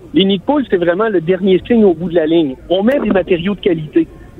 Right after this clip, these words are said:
Donc, euh, y a, les gens ont tendance à croire qu'on met peut-être des matériaux ordinaires, mais c'est pas vrai. Il se fait des bons travaux. Donc, euh, c'est, c'est, c'est certain que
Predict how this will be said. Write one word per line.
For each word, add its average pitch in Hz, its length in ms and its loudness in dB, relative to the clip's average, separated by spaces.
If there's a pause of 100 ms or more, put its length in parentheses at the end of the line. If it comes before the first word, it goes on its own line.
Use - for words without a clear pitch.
(120)
Donc, 139 240 -2
euh, 151 100 2
y 147 120 2
a, 151 40 0
les 151 260 -2
gens 202 160 -2
ont 175 140 -4
tendance 165 360 -2
à 151 80 -4
croire 175 320 0
qu'on 135 160 -6
met 156 120 -2
peut-être 160 400 -4
des 131 280 0
matériaux 147 460 0
ordinaires, 170 540 -2 (380)
mais 403 120 -4
c'est - 100 -2
pas 202 140 0
vrai. 180 240 0
Il 143 80 -8
se - 60 -14
fait 233 100 -2
des 208 160 2
bons 185 260 -2
travaux. 143 340 -2 (540)
Donc, 143 320 0
euh, 143 340 0 (120)
c'est, 143 80 -12 (100)
c'est, - 200 -16
c'est - 180 -4
certain 233 400 -2
que 214 260 -2